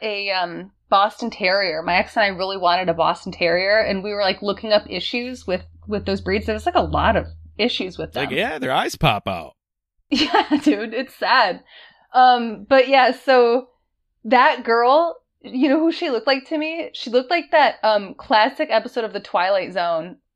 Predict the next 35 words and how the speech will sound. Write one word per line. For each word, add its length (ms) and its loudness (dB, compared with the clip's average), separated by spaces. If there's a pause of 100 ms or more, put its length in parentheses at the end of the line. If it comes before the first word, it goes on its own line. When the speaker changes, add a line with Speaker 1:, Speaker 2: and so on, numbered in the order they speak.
Speaker 1:
The 440 0
Beauty's 360 -8
in 80 -12
the 80 -2
Eye 180 -2
of 120 -2
the 60 -16
Beholder. 680 -6 (1120)
Do 80 -6
you 60 -2
remember 240 -2
that 180 4
one? 340 -4
Speaker 2:
No. 440 -8 (320)
Speaker 1:
Where, 380 0 (160)
did 140 -14
you 100 0
watch 260 2
The 80 -8
Twilight 420 -2
Zone 180 -4
growing 280 -4
up? 180 -4 (120)
Speaker 2:
As 160 0
a 80 0
kid, 280 0
Speaker 1:
Forever? 60 -2
Speaker 2:
yes. 340 -2
But 280 0
it 40 2
Speaker 1:
Yeah. 160 4
Speaker 2:
didn't, 360 -4
it 220 -2
wasn't 540 -4
like 460 -6